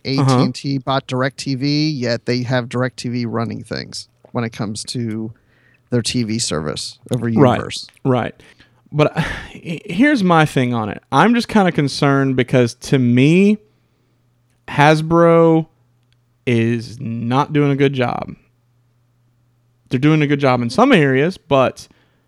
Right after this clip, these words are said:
Speaker 1: their main thing is they're a toy company. Their job is to take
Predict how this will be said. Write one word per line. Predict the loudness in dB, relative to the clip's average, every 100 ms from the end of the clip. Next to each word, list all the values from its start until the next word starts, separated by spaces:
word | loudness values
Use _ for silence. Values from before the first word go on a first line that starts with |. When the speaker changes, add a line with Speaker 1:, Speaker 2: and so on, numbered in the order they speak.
| _ _ _ _
Speaker 1:
their | -14 -12 0 4 6
main | 6 4 4 6
thing | 4 4
is | 2 4
they're | 6
a | 6
toy | 6 6
company. | 4 0 -4 -8 -12 _ _ _ _ _ _ _ _ _ -2
Their | 4
job | 6 6 6
is | 0
to | 0
take | 0 2 0